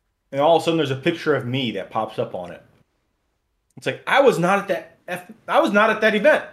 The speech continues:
I was not at that event. And I'm looking at this picture. It's me. No, there's a guy at my college with the same major, a year younger than me.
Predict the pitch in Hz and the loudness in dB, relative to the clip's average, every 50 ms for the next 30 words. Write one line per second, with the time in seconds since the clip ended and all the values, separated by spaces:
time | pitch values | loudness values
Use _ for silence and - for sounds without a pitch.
0 | - _ _ _ _ _ _ _ _ _ _ - 170 175 175 165 - 143 131 131 | -20 _ _ _ _ _ _ _ _ _ _ -6 -2 -2 -2 -2 -2 -6 -10 -4
1 | 143 185 214 247 240 214 - - 165 139 127 110 107 92 - _ _ _ _ _ | 0 2 2 2 2 0 0 -2 -2 -2 -4 -6 -10 -12 -14 _ _ _ _ _
2 | - 151 175 220 254 262 247 - 214 190 - 143 - - 220 233 233 - - - | -6 -2 -2 -2 0 -2 -4 -4 -6 -8 -10 -12 -6 -2 -2 -2 -2 -4 -8 -12
3 | - - - 143 139 160 185 160 107 - _ _ _ _ _ _ _ _ _ _ | -14 -14 -14 -12 -12 -10 -10 -10 -12 -14 _ _ _ _ _ _ _ _ _ _
4 | _ _ _ _ _ _ _ _ _ _ _ _ _ _ _ _ _ _ _ _ | _ _ _ _ _ _ _ _ _ _ _ _ _ _ _ _ _ _ _ _
5 | _ _ _ _ _ - 151 190 240 214 147 110 - - - - - _ - 175 | _ _ _ _ _ -4 0 2 4 4 4 2 -2 -8 -16 -20 -16 _ -4 -4
6 | 170 165 165 - 165 165 180 185 175 156 - - - _ _ _ _ _ _ _ | -2 -2 -2 0 2 2 4 4 2 0 -2 -6 -14 _ _ _ _ _ _ _
7 | - 151 170 170 185 185 170 - 165 156 151 151 143 143 131 123 131 - 143 131 | -6 -4 -4 -2 -2 -4 -4 -2 0 0 0 0 0 -2 -6 -10 -14 -18 -12 -8
8 | 147 160 165 - 156 - - 170 165 160 156 143 139 135 135 123 120 123 123 123 | -8 -8 -8 -10 -14 -10 -8 -8 -8 -8 -8 -8 -8 -8 -8 -8 -10 -12 -12 -12
9 | 117 110 110 127 147 151 143 139 127 131 131 135 127 127 117 110 107 104 101 98 | -14 -14 -10 -8 -8 -8 -8 -8 -8 -8 -6 -6 -6 -8 -6 -6 -8 -8 -10 -12
10 | 92 95 | -14 -16